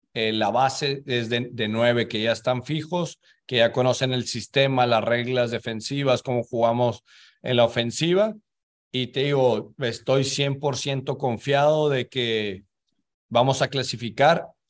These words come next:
te digo, son dos aduanas difíciles porque Colombia ya nos ganó aquí, no va a ser nada fácil, y Uruguay allá, ¿no? Que está súper bien dirigido por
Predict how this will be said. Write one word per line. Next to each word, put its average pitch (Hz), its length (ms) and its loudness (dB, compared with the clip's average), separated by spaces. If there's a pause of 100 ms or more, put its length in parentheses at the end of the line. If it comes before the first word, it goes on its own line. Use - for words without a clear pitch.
(320)
te 131 100 0
digo, 123 180 2
son 131 260 0
dos 131 240 -2
aduanas 131 460 0
difíciles 156 600 -6
porque 107 600 -4
Colombia 131 460 4
ya 127 120 6
nos 131 140 0
ganó 123 220 0
aquí, 151 360 -4 (540)
no 123 280 0
va 127 100 6
a - 20 4
ser 127 220 0
nada 135 220 2
fácil, 165 480 0 (440)
y 127 100 -2
Uruguay 127 440 4
allá, 113 320 2
¿no? 127 240 -4
Que 110 200 -4
está 110 340 0
súper 110 500 -2
bien 123 220 -2
dirigido 131 600 -4
por 113 320 -4